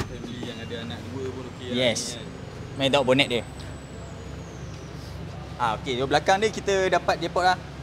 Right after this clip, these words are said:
Speaker 2: Honda S S, dark room, dark room. So, tak ada banyak kerja. Belakang untuk bonet. Okey.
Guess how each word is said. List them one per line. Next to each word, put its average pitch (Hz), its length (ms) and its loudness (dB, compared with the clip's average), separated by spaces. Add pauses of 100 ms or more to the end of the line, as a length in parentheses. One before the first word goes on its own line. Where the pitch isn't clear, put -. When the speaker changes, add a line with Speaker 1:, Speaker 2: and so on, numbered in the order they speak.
(160)
Speaker 2:
Honda 127 160 -2
S 139 160 -2
S, 165 180 2 (460)
dark 135 240 2
room, 160 160 2
dark 131 160 2
room. 165 160 -2 (1040)
So, 123 160 -4
tak 120 160 -4
ada 120 160 -4
banyak 120 320 -6
kerja. 135 240 -2 (1800)
Belakang 170 800 0 (160)
untuk 117 240 -2
bonet. 147 400 2 (1400)
Okey. 117 320 2